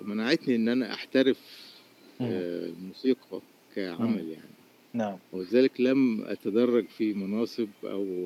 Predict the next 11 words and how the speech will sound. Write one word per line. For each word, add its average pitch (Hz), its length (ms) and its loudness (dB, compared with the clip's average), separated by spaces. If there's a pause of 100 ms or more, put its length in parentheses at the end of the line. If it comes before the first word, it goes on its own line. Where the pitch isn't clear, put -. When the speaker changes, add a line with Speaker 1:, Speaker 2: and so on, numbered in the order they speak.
(120)
Speaker 1:
آه، 85 200 -10 (1080)
أماكن 104 560 0
زي 104 440 2
الجماعة 104 640 -4
الم-، 95 440 -6 (200)
ضيوفك 107 460 -4
المحترمين. 92 1000 -6 (340)
Speaker 2:
مهم. 117 380 -2
Speaker 1:
<laughs> - 0 - (640)
Speaker 2:
نعم. 117 200 2
Speaker 1:
آه، 98 720 -2